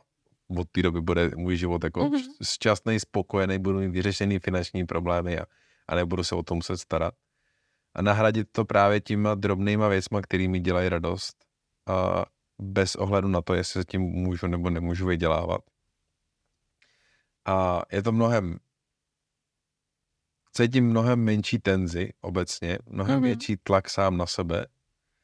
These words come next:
Speaker 1: protože, a, s-, přijmutím toho,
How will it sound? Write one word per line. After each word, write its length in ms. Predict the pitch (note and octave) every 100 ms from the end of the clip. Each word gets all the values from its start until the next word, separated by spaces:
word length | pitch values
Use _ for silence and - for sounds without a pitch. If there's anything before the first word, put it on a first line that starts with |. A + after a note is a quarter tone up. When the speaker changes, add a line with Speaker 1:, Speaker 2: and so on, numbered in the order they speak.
| _ _ _ _ _ _
Speaker 1:
protože, 880 | - F#2+ - F#2+ F#2 F#2+ F#2 F#2+ F#2+ - _
a, 580 | - F#2 F2+ F2+ F2 F2 - - _ _ _ _ _
s-, 880 | _ - - - - - - - _ _ _ _ _ -
přijmutím 880 | - A2+ A2+ A#2+ A#2+ G2+ G2+ G#2 G#2
toho, 560 | G2 F2+ F2+ F2+ A2+